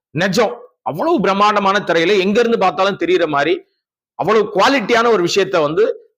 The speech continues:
ஐமேக்ஸ் அந்த தொழில், ஆ, நுட்ப தரத்துல வந்து அது காமிக்கிறதுக்காக கொண்டு வந்திருந்தாங்க.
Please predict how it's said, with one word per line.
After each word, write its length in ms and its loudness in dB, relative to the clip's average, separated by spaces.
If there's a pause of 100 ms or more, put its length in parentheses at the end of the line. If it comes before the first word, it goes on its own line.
(120)
ஐமேக்ஸ் 600 0
அந்த 300 -2
தொழில், 460 0
ஆ, 420 2
நுட்ப 420 -4
தரத்துல 340 0
வந்து 180 0
அது 120 2
காமிக்கிறதுக்காக 580 -2
கொண்டு 300 -4
வந்திருந்தாங்க. 440 -6